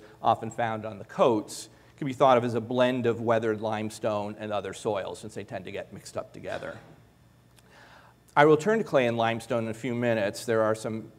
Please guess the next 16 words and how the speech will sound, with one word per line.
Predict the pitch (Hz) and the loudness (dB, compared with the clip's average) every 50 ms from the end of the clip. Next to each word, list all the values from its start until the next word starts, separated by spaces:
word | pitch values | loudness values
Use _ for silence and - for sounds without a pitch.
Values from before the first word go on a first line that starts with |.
| - - - | -20 -20 -8
quite | - 147 147 160 143 | -4 -2 0 0 0
interesting | 135 131 - 120 - - - 117 113 113 110 | -2 -4 -6 -10 -12 -8 -6 -4 -4 -4 -4
additional | 107 113 127 120 - 131 120 110 107 | -6 -6 -6 -6 -6 -6 -4 -2 0
water | 110 107 107 104 107 107 | 0 2 2 2 2 0
retention | 104 98 - - 104 101 98 - 101 104 | -2 -2 -6 -8 -8 -8 -8 -12 -14 -8
properties | - 117 113 117 117 117 113 90 87 90 95 98 95 - - | -2 0 2 2 2 0 -4 -8 -8 -10 -12 -12 -14 -14 -14
of | 110 107 | -12 -10
value | 101 110 98 98 98 92 85 80 | -6 -4 -4 -4 -4 -4 -8 -12
to | - - 95 | -12 -14 -14
Merlot. | 92 92 90 87 92 92 92 87 90 - 110 107 - - _ _ _ _ _ _ _ _ _ _ _ _ _ _ _ _ _ _ _ _ _ _ - - - - - - - | -14 -12 -12 -8 -6 -6 -6 -6 -6 -10 -12 -16 -18 -20 _ _ _ _ _ _ _ _ _ _ _ _ _ _ _ _ _ _ _ _ _ _ -20 -20 -20 -20 -20 -18 -14
And | - 131 123 | -8 -4 -2
then | 120 117 120 120 117 | -2 -2 -2 0 2
on | 120 123 117 113 | 2 2 2 2
to | 120 | 0
heat | 107 107 107 - 98 | -4 -4 -6 -6 -6
retention. | 104 - - 95 87 85 - 101 85 85 - | -6 -6 -6 -8 -8 -8 -10 -12 -12 -12 -14